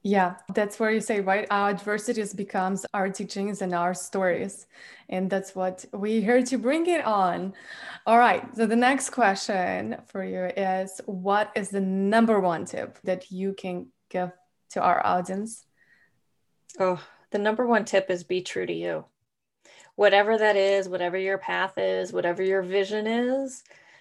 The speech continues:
Speaker 2: be true to you, right? You were put on this earth for a reason. You were given the gifts that you have for a reason, and you only have one life. So don't waste it compromising and, and hiding those gifts from the world.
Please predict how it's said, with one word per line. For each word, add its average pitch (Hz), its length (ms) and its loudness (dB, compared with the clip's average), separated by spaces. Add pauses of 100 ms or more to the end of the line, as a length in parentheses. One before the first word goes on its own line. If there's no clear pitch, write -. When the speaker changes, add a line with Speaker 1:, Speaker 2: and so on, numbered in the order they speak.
(140)
Speaker 2:
be 220 140 0
true 214 240 -4
to 190 60 0
you, 180 420 -2 (100)
right? 190 260 -6
You 202 120 0
were 202 120 4
put - 340 -2
on 190 320 -4
this 214 240 -4
earth 208 240 0
for 190 220 -4
a 180 160 -6
reason. 180 460 -6
You 180 100 -6
were 170 140 -6
given 180 420 -2
the 180 100 -4
gifts 185 320 -4
that - 180 -4
you 180 80 -4
have 180 340 -4
for - 160 -2
a 170 160 -6
reason, 220 580 -4 (640)
and 190 400 0
you 202 200 4
only 196 200 2
have 175 240 -6
one 165 240 -8
life. 165 420 -10
So 180 380 4 (180)
don't 185 340 -2
waste 175 380 -4
it 185 280 -6
compromising 175 960 -6
and, 175 340 -6
and 175 180 -8
hiding 175 340 -2
those 160 220 -4
gifts - 220 -4
from 165 160 -8
the 151 80 -2
world. - 340 -2